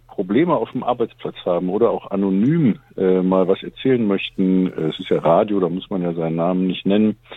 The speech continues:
ist man auch nicht zu sehen, ähm, dann sind wir sehr daran interessiert, auch gerade in, aus eurer Region mehr zu haben. Wir sind bei euch hier terrestrisch über den Sender, sonst gibt's das auch auf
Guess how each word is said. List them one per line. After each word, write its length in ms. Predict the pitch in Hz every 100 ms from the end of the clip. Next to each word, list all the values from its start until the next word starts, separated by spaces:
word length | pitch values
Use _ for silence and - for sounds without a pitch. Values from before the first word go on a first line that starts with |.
| - - - -
ist 140 | - -
man 140 | 90
auch 100 | 82
nicht 160 | 92 -
zu 140 | - 80
sehen, 400 | 107 117 117 -
ähm, 580 | 92 95 95 98 98 - - -
dann 320 | - 101 104
sind 160 | 110 117
wir 140 | 113
sehr 180 | 98 139
daran 160 | 135
interessiert, 400 | 131 131 - -
auch 140 | - -
gerade 360 | 107 110 107
in, 240 | 104 98 95
aus 160 | 98 -
eurer 280 | 110 104 95
Region 360 | 87 160 170
mehr 160 | 92 85
zu 200 | - 82
haben. 260 | 87 90
Wir 100 | 90 87 - -
sind 220 | 98 -
bei 80 | 92
euch 220 | 98 -
hier 140 | 98
terrestrisch 580 | - 92 98 - 101 -
über 160 | 87 87
den 100 | 85
Sender, 300 | 101 120 95
sonst 240 | 92 -
gibt's 180 | 107 -
das 120 | 90
auch 120 | -
auf 120 | -